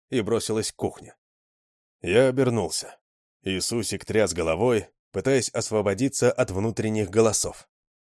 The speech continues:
"Я не хочу никого убивать! Я не буду!" Он замер на секунду, а потом поднял голову. Из-под чёрных волос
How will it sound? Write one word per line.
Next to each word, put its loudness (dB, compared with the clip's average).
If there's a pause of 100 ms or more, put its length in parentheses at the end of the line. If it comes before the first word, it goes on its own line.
(540)
"Я 4
не 2
хочу 0
никого 4
убивать! 4 (240)
Я 6
не 6
буду!" 2 (720)
Он -4
замер 0
на -8
секунду, 0 (340)
а -6
потом 0
поднял 0
голову. -4 (580)
Из-под -4
чёрных -4
волос -2